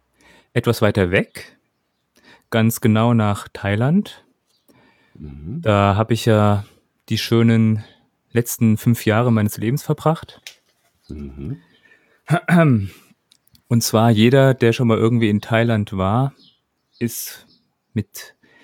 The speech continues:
Speaker 1: sehr hoher Wahrscheinlichkeit, wenn nicht sogar mit Sicherheit, schon mal auf den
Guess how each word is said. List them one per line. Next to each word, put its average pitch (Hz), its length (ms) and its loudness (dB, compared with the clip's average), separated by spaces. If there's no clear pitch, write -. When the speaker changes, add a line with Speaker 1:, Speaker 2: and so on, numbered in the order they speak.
Speaker 1:
sehr 127 440 2
hoher 120 460 4
Wahrscheinlichkeit, 110 800 0
wenn 107 80 0
nicht 107 120 -2
sogar 104 200 -2
mit 101 140 -6
Sicherheit, 117 540 -4
schon 110 200 -8
mal 110 240 -4
auf 104 440 -8
den 104 480 2